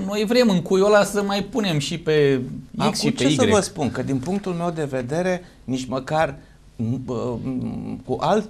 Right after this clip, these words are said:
Speaker 2: fel de bani, cu fonduri guvernamentale, nu putem să ne lăudăm că am făcut mari investiții. Cel puțin dacă este să vorbim despre partea de infrastructură, despre autostrăzi. Deci nici acolo nu s-au înghesuit acei bani din fonduri guvernamentale,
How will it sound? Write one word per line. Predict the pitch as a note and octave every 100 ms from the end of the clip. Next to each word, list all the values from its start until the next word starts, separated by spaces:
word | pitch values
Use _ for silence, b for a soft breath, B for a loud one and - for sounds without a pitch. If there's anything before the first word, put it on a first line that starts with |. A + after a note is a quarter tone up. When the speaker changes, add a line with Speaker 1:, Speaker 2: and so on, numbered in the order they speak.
| -
Speaker 2:
fel | E3+ D#3+
de | D3+
bani, | D3 C3
cu |
fonduri | C3 C#3 D3+ D#3
guvernamentale, | D#3 F#3+ B3 C#4 C#4 C4 A#3+
nu | G#3+ A3+ A3 G#3+
putem | G#3+ F#3+ F#3+
să | F#3
ne | F3
lăudăm | D#3+ D3 D3 F3
că | D#3
am | D3+
făcut | C#3+ D3 D3+
mari | D3 D3+ D3+
investiții. | C#3+ C#3 C3 C3+ B2 A#2+
Cel | E3
puțin | E3 E3
dacă | D#3 D3 D3+
este | D3+
să | C#3
vorbim | C3+ C3 D3
despre | C#3+ C#3+ C#3
partea | D3 D3 C#3+
de | C3+
infrastructură, | C3+ B2+ B2 B2 A2+ D3 D#3
despre | C3 A#2 C3+ C3 B B B
autostrăzi. | C3+ C3+ C#3+ C#3+ D3+ C3+
Deci | B2 A#2+
nici | A#3 A#3+
acolo | C4 C4
nu | A#3+
s-au | A3+ G3 F3
înghesuit | D3 D3 D3 D#3+ E3
acei | D3 C#3+ D3+
bani | B2+ C#3+ C#3+ B B B
din | - C#3
fonduri | D#3 E3 D3+
guvernamentale, | C#3+ C#3 C3+ B2+ B2+ A#2+ B2 D#3+ F3